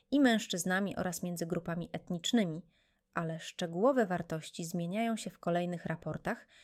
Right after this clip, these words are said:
i zależą od zastosowanej metodologii. Najważniejsze jest to, że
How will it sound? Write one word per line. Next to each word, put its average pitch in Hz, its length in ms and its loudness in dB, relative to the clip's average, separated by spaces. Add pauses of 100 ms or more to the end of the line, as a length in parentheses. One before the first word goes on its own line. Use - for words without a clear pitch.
(220)
i 269 100 2
zależą 202 400 6
od 175 160 -2
zastosowanej 165 640 -2
metodologii. 160 720 -6 (640)
Najważniejsze 202 640 4
jest 226 320 2
to, 269 220 6
że 208 300 4